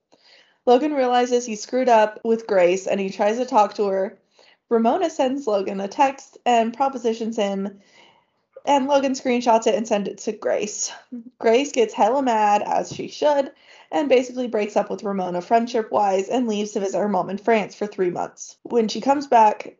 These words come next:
Logan keeps asking her on dates, and she refuses.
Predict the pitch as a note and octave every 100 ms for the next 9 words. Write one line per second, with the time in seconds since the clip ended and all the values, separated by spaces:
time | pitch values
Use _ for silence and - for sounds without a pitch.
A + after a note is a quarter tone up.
0 | _ G#3 G3 G3 A3 C4 C4 - _ -
1 | C4+ C4 C#4 D4+ D#4 D4 C#4+ C#4+ A3+ G#3
2 | - - - G#3+ G3+ G#3 - C4+ D4+ G#3
3 | G3+ G3+ - -